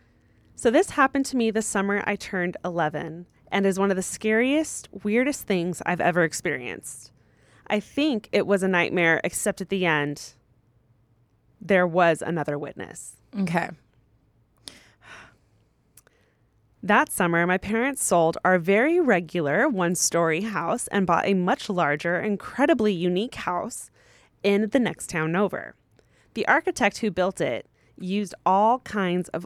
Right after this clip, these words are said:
Speaker 1: old reclaimed materials, and almost all of the windows were antique stained glass that came from England.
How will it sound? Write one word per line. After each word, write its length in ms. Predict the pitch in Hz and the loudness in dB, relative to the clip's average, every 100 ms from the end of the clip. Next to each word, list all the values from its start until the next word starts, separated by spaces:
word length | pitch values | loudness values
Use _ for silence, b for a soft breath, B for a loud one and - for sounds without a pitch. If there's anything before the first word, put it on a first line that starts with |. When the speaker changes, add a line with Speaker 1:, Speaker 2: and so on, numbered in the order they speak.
| - | -2
Speaker 1:
old 340 | 170 180 202 202 | 0 0 -4 -4
reclaimed 720 | 170 214 - 208 190 196 165 | -2 -2 -4 -6 -4 -4 -6
materials, 760 | 156 160 151 135 147 202 - b b b | -6 -4 -4 -4 -4 -6 -8 b b b
and 140 | 196 - | -6 2
almost 380 | 214 240 247 - - | 4 4 0 -4 0
all 300 | 202 269 311 | 4 4 4
of 100 | 339 | 2
the 140 | 349 | 2
windows 720 | 277 214 180 147 - 180 214 | 2 2 0 -2 -2 -2 -4
were 180 | 190 190 - | 0 0 0
antique 640 | 180 165 - 277 302 - | -2 -4 -6 -6 -6 -8
stained 560 | - - 202 208 208 190 | -8 -2 0 0 -2 -4
glass 400 | 170 170 135 170 | -2 0 0 -4
that 240 | - 226 - | -6 -8 -8
came 200 | 180 165 | -8 -6
from 220 | - 214 | -6 -4
England. 600 | 277 330 170 - - - | -2 -2 -2 -10 -16 -20